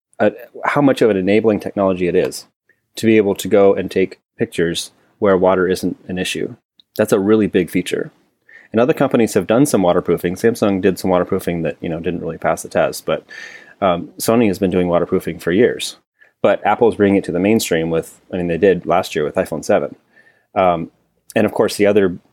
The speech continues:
you know, huge feature of the seven was the dual cameras on the back. So iPhone eight does the same kind of things. Um, the, the fit and finish has changed. And now,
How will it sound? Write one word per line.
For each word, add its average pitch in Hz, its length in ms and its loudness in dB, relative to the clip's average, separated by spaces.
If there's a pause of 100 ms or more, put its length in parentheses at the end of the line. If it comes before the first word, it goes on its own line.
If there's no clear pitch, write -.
you 104 100 -2
know, 90 80 -2
huge 110 260 0
feature 92 380 2
of 90 280 -4
the 95 60 -18
seven 95 300 0
was 85 160 -6
the 92 60 -8
dual 90 160 0
cameras 87 460 -4
on 85 80 -12
the 90 60 -8
back. 87 340 -2 (300)
So 117 220 2
iPhone 123 320 2
eight 113 140 2
does 101 160 2
the 95 60 -6
same 110 360 2 (300)
kind 104 160 -2
of 92 80 -4
things. 95 500 -2
Um, 90 440 0
the, 87 280 0 (240)
the 95 280 0
fit 120 200 0
and 110 120 -6
finish 107 300 2
has 104 120 0
changed. 120 420 -2
And 92 120 -2
now, 95 320 0